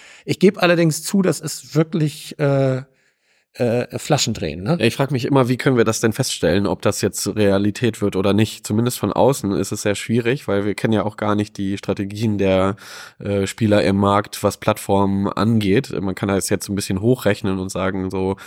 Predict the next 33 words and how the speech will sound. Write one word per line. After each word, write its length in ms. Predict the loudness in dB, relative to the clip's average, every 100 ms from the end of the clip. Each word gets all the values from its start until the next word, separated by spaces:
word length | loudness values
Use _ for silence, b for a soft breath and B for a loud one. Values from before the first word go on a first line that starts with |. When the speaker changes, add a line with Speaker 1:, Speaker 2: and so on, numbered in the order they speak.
| B B
Speaker 2:
ja, 160 | -2 0
da 100 | 2
alle 260 | 2 2 0
die, 240 | 0 0
die, 340 | 2 4 6
äh, 300 | 4 4 2
angefangen 520 | 2 0 0 -2 -2 0
haben, 600 | 2 2 0 -2 -2 -4
ähm, 560 | -2 -2 -2 -2 -4 -2
neben 260 | -2 0 -2
ihrem 320 | 0 0 -2
Geschäft 480 | -4 -4 -6 -14 -8
so 160 | -2
groß 380 | 2 4 4 2
zu 120 | -4
sein, 360 | -2 2 2 2
um 140 | -2
einen 80 | 0
Marktplatz 520 | 0 0 -2 -4 -2
aufzubauen, 640 | -2 -2 -2 -2 2 4 2 B B B -2
die 400 | 2 2 2 0
bei 180 | 0
sich 200 | 2 0
vor 160 | 0 0
allem 180 | 2 0
fremde 300 | 2 2 2
Produkte 420 | 0 -4 -2 -2
listen 320 | -2 -2 -6
und 120 | -6
eigentlich 280 | -2 -2 -2
nicht 160 | -2 -4
in 80 | -2
anderen 440 | 0 2 0 -4